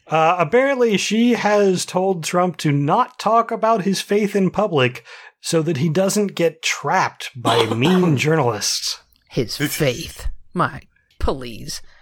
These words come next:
Speaker 3: He doesn't believe in anything except the almighty Trump.
Speaker 1: Yeah, so I think that is what she told him. "Don't talk about your, your faith in public because, we, you know, the journalists are, they're mean and they'll trap you."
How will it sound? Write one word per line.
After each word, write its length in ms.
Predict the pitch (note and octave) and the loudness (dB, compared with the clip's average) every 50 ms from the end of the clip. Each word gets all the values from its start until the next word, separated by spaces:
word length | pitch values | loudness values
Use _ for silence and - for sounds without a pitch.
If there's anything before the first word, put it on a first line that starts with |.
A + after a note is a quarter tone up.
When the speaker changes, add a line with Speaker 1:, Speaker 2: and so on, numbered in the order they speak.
| _ _ _ _ _ - | _ _ _ _ _ -6
Speaker 3:
He 60 | A#3+ A#3 | -2 -2
doesn't 240 | E3+ D#3+ D3+ C#3+ | -2 -2 -4 -2
believe 280 | - D3+ D3+ D#3+ F3 D#3+ | -2 0 2 2 2 0
in 80 | D#3+ - - | -2 -2 0
anything 500 | F3 E3+ F3 F#3 F3+ - - C#3+ A#2+ A#2 | 0 2 2 2 0 0 -2 -4 -4 -4
except 360 | B2 B2 - - C#3+ - - | -6 -6 -4 -4 -4 -4 -2
the 120 | D#3 C#3+ | -2 -2
almighty 360 | C#3+ C#3+ C#3+ C#3 C#3+ C#3+ C3+ C3+ | 0 0 0 0 0 0 0 -2
Trump. 320 | - - E3 E3 - - - - - - - - _ - | -2 -4 -4 -4 -2 -4 -6 -6 -8 -14 -20 -20 _ -4
Speaker 1:
Yeah, 220 | D3 D3 B2+ B2+ | -2 -2 -2 -2
so 200 | B2 - E3+ E3 | -2 0 0 2
I 120 | E3 F3 F3 | 2 2 0
think 220 | - C#4 D4 A#3+ | 2 0 0 2
that 160 | C4+ B3 A3 | 2 2 2
is 300 | G3+ F3+ F3 A3 E3 - | 4 2 2 0 0 -2
what 160 | F#3+ G3+ G3 G3 | -2 0 0 0
she 220 | - - G#3 G#3 | 0 0 0 0
told 300 | - - F3 F3 E3+ D#3 | 0 0 -2 -2 0 0
him. 360 | D3+ D#3 E3 F3+ F#3+ G3 G3 - - - - - _ _ | 0 0 0 0 0 -2 -4 -8 -16 -20 -20 -20 _ _
"Don't 220 | - D3 G3 G3+ | -2 0 0 0
talk 240 | G3+ F3 G#3 G#3 G3 G3+ | -2 -2 -2 0 0 0
about 340 | F3+ D#3 F3+ F3 E3 D3 | -2 0 0 -2 -2 -2
your, 100 | D3 D3 C3+ - F3+ | -4 -4 -4 -4 -2
your 160 | D#3+ D3 C#3 | -2 -2 -2
faith 300 | - - D#3 D#3 D3 - | 0 0 0 0 0 0
in 80 | C3+ B2 | -2 -2
public 340 | - D3 C#3+ C3 C3+ A#2+ B2+ | -2 -4 -2 0 -2 -4 -2
because, 220 | B2 B2 B2+ B2+ C#3 | -4 -4 -4 -2 -2
we, 100 | D#3 C#3+ | -4 -2
you 160 | D3 C#3+ C3+ | -2 0 0
know, 80 | B2+ | 0
the 120 | A#2 C3+ C#3 | 0 0 -2
journalists 500 | C3+ - E3 D#3+ D#3 D3+ C#3+ A#2+ - C#3 | -2 0 0 2 2 2 2 0 -2 -4
are, 120 | A#2+ A2 - - - - | -4 -6 -8 -14 -12 -6
they're 180 | C#3+ D3 E3+ D#3+ | -2 0 0 2
mean 380 | D3+ C3+ C#3 D#3 E3+ D#3+ D3+ | 2 2 4 4 4 4 4
and 140 | C3+ B2 B2 | 4 2 2
they'll 260 | B2 C#3 C#3 C#3+ C3 | 2 2 2 2 0
trap 420 | C3 - - - C#3 C#3+ C#3+ - D3 | -2 -4 -4 -2 0 0 -2 -2 -2
you." 320 | B2+ G#2+ G2 F#2+ F2+ - | -2 -2 -2 -4 -8 -12